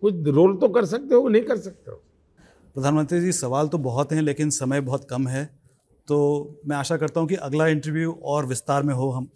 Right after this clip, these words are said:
Speaker 2: हमारे
Speaker 1: विजय
Speaker 2: साथ।
Speaker 1: जी, मुझे बहुत अच्छा लगा कि मेरा पीटीआई का पहला इंटरव्यू और आपने सबने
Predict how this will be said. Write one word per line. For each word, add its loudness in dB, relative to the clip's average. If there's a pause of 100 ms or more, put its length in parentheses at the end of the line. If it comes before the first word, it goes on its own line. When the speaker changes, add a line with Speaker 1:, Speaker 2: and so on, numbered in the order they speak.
Speaker 2:
हमारे -10
Speaker 1:
विजय 2
Speaker 2:
साथ। 4
Speaker 1:
जी, 2
मुझे 0
बहुत 2
अच्छा 0
लगा 0
कि -6
मेरा -2 (680)
पीटीआई -4
का -4
पहला -4
इंटरव्यू -4
और -2
आपने -6
सबने -4